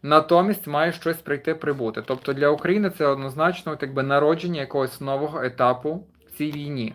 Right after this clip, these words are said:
Нова основа, новий етап, але туз жезлів — це завжди і сила, ну, якби, підсилення.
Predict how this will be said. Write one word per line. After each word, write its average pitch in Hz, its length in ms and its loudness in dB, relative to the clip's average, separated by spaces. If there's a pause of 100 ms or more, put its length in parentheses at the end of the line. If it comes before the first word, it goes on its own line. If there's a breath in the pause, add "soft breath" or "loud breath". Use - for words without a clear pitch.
Нова 151 340 4
основа, 147 440 0
новий 143 340 0
етап, 151 420 4 (200 soft breath)
але 127 180 0
туз 180 220 -2
жезлів — 170 340 -2
це 147 100 -2
завжди 135 400 2
і 175 180 0
сила, 170 520 4 (280 loud breath)
ну, 156 80 0
якби, 131 180 0
підсилення. 143 840 2